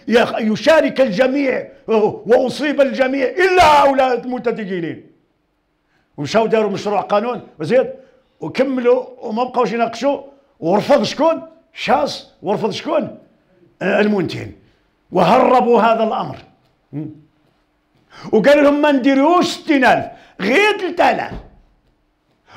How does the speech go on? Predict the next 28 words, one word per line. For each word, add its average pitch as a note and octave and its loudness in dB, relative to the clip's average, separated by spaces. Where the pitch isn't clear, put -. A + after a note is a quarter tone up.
قال A#3 4
لهم: B3 2
"حتى - 0
تلت - -2
آلاف C#4+ 4
ما C#4+ 2
نقبلوش". E3 -6
وسمعوا F#3 -6
الغريبة F#3+ -4
واسمو F#3+ -6
قال F3 -6
الحريدي، E3 -4
قال D#3 0
واسمو D#3 -6
قال، D#3 -10
واسمو C3+ -6
قال، D3 -6
قال F3+ -2
له: E3 -4
"لو D#3 -8
كان C#3+ -6
كاع E3+ -2
واحد E3+ -6
بينا C#3 -6
يقبل C#3+ -6
باش D#3 -8
يمشي D3 -8
للعسكر، E3 -2